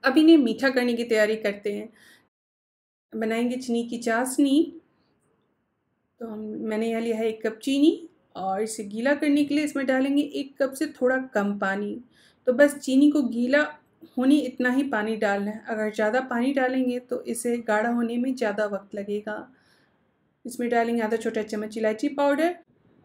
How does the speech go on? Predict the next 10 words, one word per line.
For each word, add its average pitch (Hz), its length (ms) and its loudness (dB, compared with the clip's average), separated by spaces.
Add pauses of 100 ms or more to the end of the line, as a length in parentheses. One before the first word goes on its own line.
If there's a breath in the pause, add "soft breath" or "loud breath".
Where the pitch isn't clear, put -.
(140)
आप 262 320 -2
अपनी 220 240 -6
पसंद 277 420 -4
का 294 100 2
फ्लेवर 311 300 0
इसमें 311 280 4
ऐड 208 380 -4
कर 214 180 0
सकते 208 360 -6
हैं, 220 280 -6